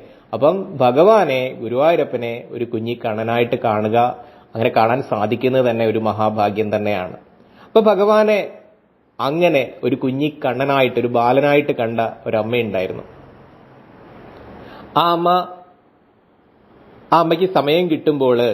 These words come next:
ഗുരുവായൂരിൽ ചെന്ന് ആ കുഞ്ഞിക്കണ്ണനെ, ആ ഗുരുവായൂരപ്പനെ കാണും. തൻ്റെ ഒരു കുഞ്ഞിനെ ഒരു നോക്ക് കാണാൻ പോകുന്ന പോലെയാണ്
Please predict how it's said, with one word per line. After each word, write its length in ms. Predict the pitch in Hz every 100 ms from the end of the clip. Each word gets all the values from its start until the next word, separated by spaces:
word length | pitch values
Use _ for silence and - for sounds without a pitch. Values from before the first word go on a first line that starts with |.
| 98 - - _ _ _ _ _ _ _ _ _ - - -
ഗുരുവായൂരിൽ 480 | - 117 127 135 143
ചെന്ന് 320 | 139 120 123 110 - -
ആ 100 | 104 117 123 -
കുഞ്ഞിക്കണ്ണനെ, 640 | - 113 123 127 120 113 113
ആ 100 | 104
ഗുരുവായൂരപ്പനെ 640 | 107 104 110 113 113 120 127
കാണും. 340 | 123 120 120 - - - - _ - - - - - - - - -
തൻ്റെ 280 | 160 165 196
ഒരു 160 | 202
കുഞ്ഞിനെ 400 | 196 185 185 196
ഒരു 180 | 196 165
നോക്ക് 320 | 165 180 185 196
കാണാൻ 360 | 185 170 180
പോകുന്ന 360 | 185 170 170 175
പോലെയാണ് 600 | 180 180 190 185 170 165